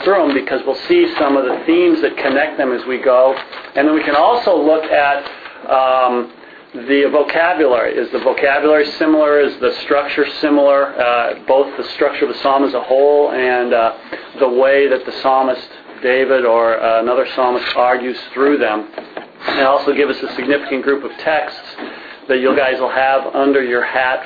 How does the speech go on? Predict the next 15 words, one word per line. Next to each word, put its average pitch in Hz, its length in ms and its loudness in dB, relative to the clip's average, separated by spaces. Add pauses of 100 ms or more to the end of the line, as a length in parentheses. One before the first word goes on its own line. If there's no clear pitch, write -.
for 117 220 2
preaching 139 560 -2
come 151 760 2 (300)
the 131 60 0
Lenten 147 400 0
season. 110 360 -4 (180)
It 123 40 -10
makes 135 180 -4
a - 60 -10
perfect 160 500 -2 (400)
Wednesday 143 460 2
Lenten 147 400 0
series, 113 460 -2
you 117 60 -4
know, 113 180 -4